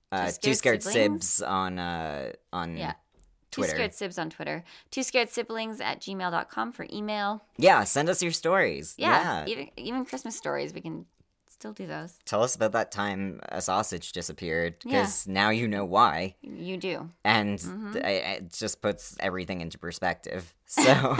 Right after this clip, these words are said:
Speaker 2: yeah, yeah, email us, and we will hear from you soon.
Speaker 1: And we're on Patreon.
Speaker 2: Yes,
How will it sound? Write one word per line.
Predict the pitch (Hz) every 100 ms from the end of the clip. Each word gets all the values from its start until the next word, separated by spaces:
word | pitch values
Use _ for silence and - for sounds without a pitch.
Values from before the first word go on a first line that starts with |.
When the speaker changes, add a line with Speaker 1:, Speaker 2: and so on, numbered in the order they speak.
| 262 262 254 - - -
Speaker 2:
yeah, | 101 143 90 85 - - 92
yeah, | 147 101 143
email | 170 170
us, | 135 85 - -
and | 92 101 95 95
we | 107 117
will | 117 120 107 98 - _ -
hear | 90 101
from | 107 104
you | 92
soon. | - 101 95 71 73 190
Speaker 1:
And | 190
we're | 196
on | 190 185 190
Patreon. | 214 180 160 - - - 196 - _ -
Speaker 2:
Yes, | 254 277 214 -